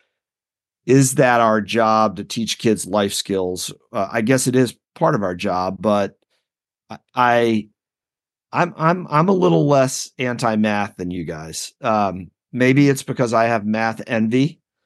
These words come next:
I've always been incredibly envious of really strong quantitative thinkers. And, um, I do think that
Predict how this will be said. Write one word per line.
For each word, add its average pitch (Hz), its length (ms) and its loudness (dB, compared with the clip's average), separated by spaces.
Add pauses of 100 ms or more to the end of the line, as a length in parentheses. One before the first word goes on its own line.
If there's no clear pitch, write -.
(340)
I've 117 140 0
always 117 480 0
been 113 400 -2
incredibly 117 680 0
envious 113 540 0
of 98 340 -8
really 110 320 0
strong 107 600 0
quantitative 110 640 -2
thinkers. 120 540 -2
And, 92 340 -6 (440)
um, 107 460 0
I 127 120 -4
do 170 280 2
think 131 380 0
that 107 320 0